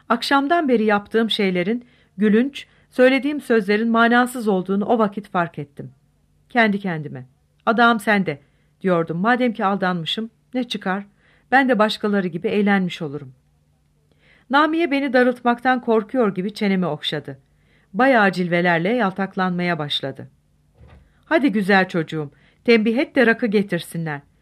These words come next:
Sen başka neşelenemeyeceksin. Hadi o patlıcan burunlu herife emret." Ligor ağanın burnu iri ve mor olduğu için böyle söylüyordu. Namiye ilk kadehi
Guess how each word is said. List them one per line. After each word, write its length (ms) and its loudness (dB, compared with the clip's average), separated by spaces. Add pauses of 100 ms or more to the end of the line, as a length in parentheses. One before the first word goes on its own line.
(180)
Sen 260 2
başka 280 2
neşelenemeyeceksin. 1160 0 (680)
Hadi 220 0
o 120 4
patlıcan 540 2
burunlu 280 0
herife 300 0
emret." 520 -2 (960)
Ligor 300 2
ağanın 440 2
burnu 280 -2
iri 260 -4
ve 80 -2
mor 200 2
olduğu 320 -2
için 340 -8 (320)
böyle 220 2
söylüyordu. 720 -8 (680)
Namiye 420 0
ilk 160 -8
kadehi 500 -2